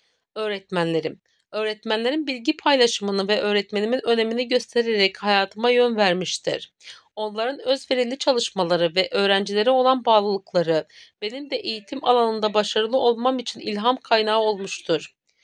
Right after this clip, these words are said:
Ünlü kişilikler. Nelson Mandela gibi tarihi figürler de benim için en büyük örnektir.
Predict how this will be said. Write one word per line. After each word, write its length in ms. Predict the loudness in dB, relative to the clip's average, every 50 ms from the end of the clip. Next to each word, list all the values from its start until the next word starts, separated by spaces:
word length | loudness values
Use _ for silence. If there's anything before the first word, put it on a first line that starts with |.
| _ _ _ _ _ _ -10
Ünlü 320 | -10 -8 -8 -8 -8 -8
kişilikler. 680 | -6 -4 -4 -2 -2 -4 -4 -6 -4 -2 0 0 0 -2 _ _ _ _ _ _ _
Nelson 460 | 2 2 4 2 2 0 -2 -2 -2
Mandela 520 | 0 2 2 2 0 0 0 0 0 0 0
gibi 320 | -2 -2 -4 -4 -4 0
tarihi 380 | 2 4 4 4 2 0 -4 -6
figürler 600 | -8 -8 -8 -4 -4 -2 2 4 4 4 4 2
de 140 | 0 0 0
benim 240 | 0 0 -2 -4
için 260 | -6 -6 -6 -8 -6 -4
en 260 | -2 -2 0 -2 -4 -6
büyük 240 | -8 -8 -6 -2
örnektir. 760 | 0 0 0 0 0 -2 -2 -4 _ _ -10 -10 -10 -12 -18